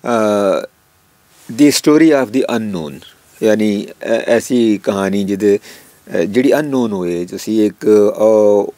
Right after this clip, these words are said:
ਉਹਨੂੰ create ਕਰੋ ਐਸੇ ਕਰੈਕਟਰਾਂ ਦੇ ਨਾਲ ਜਿਹੜੇ ਕਿ ਉਹ ਕਰੈਕਟਰ ਜਾਂ ਉਹ ਸਿਚੁਏਸ਼ਨ ਜਿਹੜੀਆਂ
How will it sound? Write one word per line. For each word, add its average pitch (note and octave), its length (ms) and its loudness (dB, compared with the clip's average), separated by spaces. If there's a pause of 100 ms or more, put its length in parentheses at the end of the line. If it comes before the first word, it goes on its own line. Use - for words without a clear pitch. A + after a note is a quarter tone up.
(160)
ਉਹਨੂੰ C3+ 180 0
create C#3 420 0
ਕਰੋ G2+ 400 -2 (240)
ਐਸੇ A#2+ 260 0
ਕਰੈਕਟਰਾਂ G#2 460 -4
ਦੇ G2 100 -4
ਨਾਲ F#2+ 320 -4
ਜਿਹੜੇ F#2 240 0
ਕਿ F2+ 280 -2 (380)
ਉਹ A#2+ 80 0
ਕਰੈਕਟਰ G#2 600 -2
ਜਾਂ G2 280 -4
ਉਹ G2 160 -2
ਸਿਚੁਏਸ਼ਨ G#2 560 -6
ਜਿਹੜੀਆਂ F2+ 320 -6